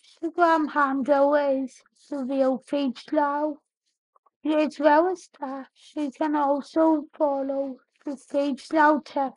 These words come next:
Review site as well if you have a WordPress account. But if you don't have a WordPress account, but would still like to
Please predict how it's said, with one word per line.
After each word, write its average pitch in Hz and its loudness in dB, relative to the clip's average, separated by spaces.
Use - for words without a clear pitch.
Review 277 -12
site - -4
as 262 -4
well 262 2
if 277 -4
you 277 -2
have 262 0
a 262 -4
WordPress 262 -4
account. 285 -4
But 294 -2
if 311 2
you 349 4
don't 269 0
have 285 -6
a 302 -4
WordPress 277 0
account, 294 -4
but 285 -4
would 285 -6
still 269 0
like 262 -2
to 269 -6